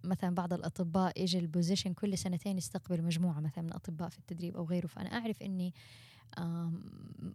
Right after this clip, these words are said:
أحتاجها هذه الفترة، ما أقدر بعدين. ففي، في معايير. عشان كده مرة تانية،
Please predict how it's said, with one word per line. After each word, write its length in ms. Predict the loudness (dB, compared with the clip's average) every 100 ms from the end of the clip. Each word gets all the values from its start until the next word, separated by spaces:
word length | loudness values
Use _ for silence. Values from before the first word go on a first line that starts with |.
| -8 -8
أحتاجها 540 | -2 2 4 6 6
هذه 80 | 4
الفترة، 500 | 2 0 0 -2 -2
ما 180 | -2 -2
أقدر 280 | 0 0
بعدين. 400 | 0 0 0 -2 -4
ففي، 520 | -12 -12 -12 -10 -8 -6
في 180 | -4 -2
معايير. 400 | 2 2 2 0 -8 -20 -18 -4
عشان 160 | 2 2
كده 180 | 4 2
مرة 200 | 2 2
تانية، 480 | 2 2 2 -2